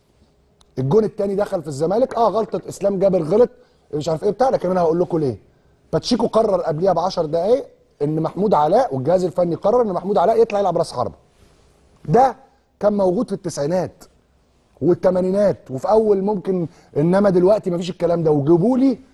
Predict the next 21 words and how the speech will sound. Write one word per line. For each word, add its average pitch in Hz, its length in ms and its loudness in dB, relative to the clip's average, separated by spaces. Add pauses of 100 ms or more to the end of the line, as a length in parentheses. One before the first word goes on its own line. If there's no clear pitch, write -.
(420)
صعب 214 340 -2
جدًا 160 460 -2 (120)
تلاقوا، 180 480 0
يعني 131 220 -6
قليل 202 540 0
جدًا 180 300 -4
ان 151 200 -4
تلاقي 196 180 -4
مدرب 180 300 -2
ان 165 60 -4
هو 175 80 -2
يعمل 156 160 -4
كده. 101 260 -8 (300)
خلاص 190 280 2
وانس 214 260 -6
كده 220 320 -2
انت 156 140 -6
كده 202 180 0
ايه، 202 200 2
الفرقه 170 320 -4
اتهرجلت، 143 680 -4